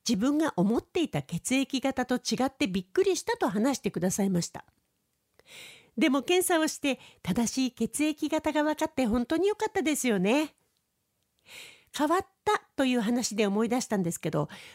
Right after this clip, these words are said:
今回お目にかかった方々の中に、自分のことが好きじゃない、自分を心から好きになるためにはどうしたらいいんでしょうという質問をされた方がいました。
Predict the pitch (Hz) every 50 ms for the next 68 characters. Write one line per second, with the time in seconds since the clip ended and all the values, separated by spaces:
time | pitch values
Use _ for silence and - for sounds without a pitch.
0 | - - - 262 277 277 - - 196 180 175 170 165 208 247 254 285 - - 285
1 | 269 - 294 294 _ - 240 - 226 - 240 247 254 240 - 208 190 190 185 190
2 | 185 - 185 170 175 170 165 - - - - _ _ - 214 208 175 202 233 233
3 | 240 247 240 - 269 - 302 269 285 240 - - - - 339 - 349 294 254 320
4 | 339 285 - _ - - _ _ - - 220 214 185 220 220 220 214 220 - -
5 | 226 214 - - 285 320 359 - 392 381 302 254 - - - - 311 359 349 294
6 | 277 277 247 240 - 240 226 208 220 190 185 185 185 175 240 277 403 453 - -
7 | 453 403 381 370 359 339 294 302 277 - 277 262 240 - - 233 202 202 196 165
8 | - - - 254 277 330 359 359 381 359 - 349 339 339 - 349 320 311 - -
9 | - - - 247 240 220 185 160 170 156 147 - - - -